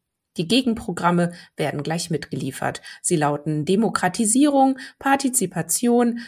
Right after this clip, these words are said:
selbstorganisierte Teams, Selbstführung, Verantwortung verteilen. Und dann wird es nochmal interessant. Die Konsequenz wäre doch nun,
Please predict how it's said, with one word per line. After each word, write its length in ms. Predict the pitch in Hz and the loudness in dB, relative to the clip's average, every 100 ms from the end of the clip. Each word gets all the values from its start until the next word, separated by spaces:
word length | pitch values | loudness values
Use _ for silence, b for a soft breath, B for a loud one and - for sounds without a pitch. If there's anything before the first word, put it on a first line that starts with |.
| B | B
selbstorganisierte 1080 | 214 214 - - 160 156 147 143 143 160 | 0 0 0 -2 0 0 0 -2 -2 -6
Teams, 440 | - 240 233 233 - B B | -2 2 4 2 0 B B
Selbstführung, 1040 | - 151 139 - - 247 247 220 208 202 B _ | 2 2 2 -4 2 4 6 6 4 0 B _
Verantwortung 760 | 339 - 143 131 139 147 180 | 0 2 0 -4 -4 -2 -4
verteilen. 720 | 175 214 214 - 104 71 - _ _ _ _ _ _ _ _ - | -2 -4 -6 -10 -10 -10 -14 _ _ _ _ _ _ _ _ -4
Und 180 | 233 220 | -2 0
dann 380 | 127 135 165 _ _ _ | -2 -4 -10 _ _ _
wird 120 | 208 | -4
es 120 | 294 | -2
nochmal 340 | 202 147 - 120 | -2 -4 -6 -10
interessant. 720 | - - - - - - - _ _ _ _ _ - _ B B B | -10 -14 -8 -8 -8 -14 -20 _ _ _ _ _ -20 _ B B B
Die 80 | - | -4
Konsequenz 680 | 208 269 254 247 294 370 - | 2 2 2 0 0 0 0
wäre 200 | 240 226 | -2 0
doch 220 | 196 - | -2 -4
nun, 460 | 170 170 175 233 | -2 0 2 0